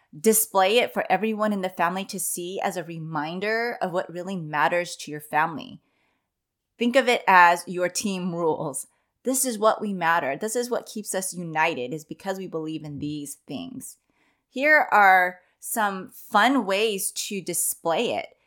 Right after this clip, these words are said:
So, like in my family, we had, I hired somebody to do some chalk art, and she wrote our family values out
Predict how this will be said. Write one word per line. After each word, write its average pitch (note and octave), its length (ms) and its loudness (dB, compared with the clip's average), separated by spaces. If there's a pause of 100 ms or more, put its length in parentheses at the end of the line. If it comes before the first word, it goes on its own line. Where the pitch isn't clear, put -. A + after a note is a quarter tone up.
So, - 460 0
like G3 220 0 (100)
in G3 160 -4
my F3 180 2
family, G#3+ 400 -2
we G3+ 220 -6
had, F3+ 380 4
I F#3 120 0
hired G3 300 -2
somebody G#3+ 300 -4
to G3 40 -10
do G3+ 240 -8
some G#3+ 240 -8
chalk - 340 -2
art, - 240 -2 (600)
and F3 200 -8
she - 240 -8
wrote F#3+ 220 2
our F#3+ 140 2
family F#3 400 -4
values E3 800 2 (800)
out F#3 600 2